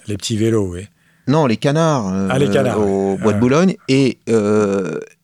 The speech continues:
Speaker 2: et au générique, il y a marqué, euh, scénario de, d'Yves Robert et Francis Weber.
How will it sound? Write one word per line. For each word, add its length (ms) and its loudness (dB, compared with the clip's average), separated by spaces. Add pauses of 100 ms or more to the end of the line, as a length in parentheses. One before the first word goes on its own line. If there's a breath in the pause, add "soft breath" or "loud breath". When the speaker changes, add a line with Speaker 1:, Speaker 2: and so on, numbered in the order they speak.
Speaker 2:
et 120 4
au 120 4
générique, 480 0
il 20 0
y 20 2
a 40 2
marqué, 580 0
euh, 160 2
scénario 680 2
de, 220 2
d'Yves 220 0
Robert 400 0
et 60 -2
Francis 360 -6
Weber. 460 -8